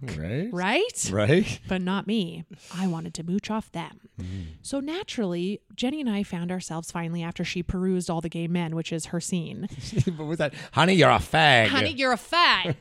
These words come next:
Speaker 1: <laughs>
Speaker 2: So, and she wants to meet new people. She was on a high. She was
Speaker 1: Mm.
Speaker 2: truly, she didn't wanna leave. I, I
Speaker 1: Okay.
Speaker 2: finally was like, "Jenny, remember when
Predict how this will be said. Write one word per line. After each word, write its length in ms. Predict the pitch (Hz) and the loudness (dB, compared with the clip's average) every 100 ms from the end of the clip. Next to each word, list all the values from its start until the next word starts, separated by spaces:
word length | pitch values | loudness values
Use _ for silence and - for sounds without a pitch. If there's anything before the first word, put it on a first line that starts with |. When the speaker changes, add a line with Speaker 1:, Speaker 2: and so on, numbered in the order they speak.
| 185 - 190 | -2 2 -2
Speaker 1:
<laughs> 20 | |
Speaker 2:
So, 120 | - - | 0 0
and 120 | 214 | 2
she 120 | 175 | 2
wants 300 | 220 220 - | 2 0 0
to 80 | 226 | 0
meet 140 | 220 | 2
new 120 | 208 233 | 2 2
people. 240 | 202 180 | 2 0
She 160 | - 208 | -2 -2
was 100 | 185 | -2
on 80 | |
a 40 | 175 | -4
high. 320 | 165 160 151 160 | -6 -8 -6 0
She 140 | - | 2
was 200 | - 104 | 4 4
Speaker 1:
Mm. 40 | 92 90 | 0 0
Speaker 2:
truly, 540 | 233 220 185 175 170 | 0 0 2 2 0
she 160 | 170 233 | -2 -2
didn't 80 | 226 | 0
wanna 160 | 196 | 0
leave. 300 | 170 170 151 95 | 0 -4 -4 -2
I, 40 | |
I 40 | 139 107 | -2 0
Speaker 1:
Okay. 220 | 87 95 | -2 -2
Speaker 2:
finally 220 | 202 208 202 | -2 -2 -2
was 100 | 185 | -6
like, 160 | 180 | -10
"Jenny, 380 | 185 175 220 311 | -10 -6 -6 -6
remember 340 | 269 185 196 262 | -4 -2 0 -2
when 360 | 269 226 202 | -2 -2 -4